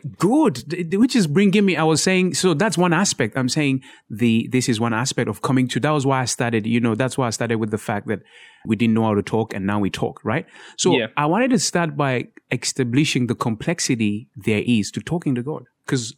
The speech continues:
Speaker 1: to be frank with you, God is bigger than we can understand or comprehend. God is bigger than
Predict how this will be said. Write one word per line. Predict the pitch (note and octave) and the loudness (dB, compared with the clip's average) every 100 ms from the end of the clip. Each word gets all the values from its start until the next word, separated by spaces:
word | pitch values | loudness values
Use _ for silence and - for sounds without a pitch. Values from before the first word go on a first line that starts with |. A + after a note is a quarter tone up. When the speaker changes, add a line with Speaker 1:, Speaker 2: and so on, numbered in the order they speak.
| - | -4
Speaker 1:
to | B2 | 0
be | B2+ B2 | 2 2
frank | - D3 C#3 | 2 -2 0
with | G#2+ | 0
you, | G#2+ G#2+ B2+ _ _ - | 2 0 -2 _ _ -12
God | G2+ C3+ A#2 A#2+ C3 | -2 0 2 -2 -4
is | B2+ G#2+ | -4 -2
bigger | G2 A2 A2+ | -2 -2 -2
than | G#2 G2+ | -2 -2
we | G#2+ | -2
can | - A2 | -2 -4
understand | G#2+ G#2 - C3 F2 - - - | -4 -6 -4 -4 -4 -10 -20 -14
or | G#2+ | -10
comprehend. | - A#2 A2 A#2+ G#2+ | -4 -4 -2 -2 0
God | C3 | 0
is | B2+ | 0
bigger | G2 A#2 A#2 | 0 0 0
than | A2+ | -2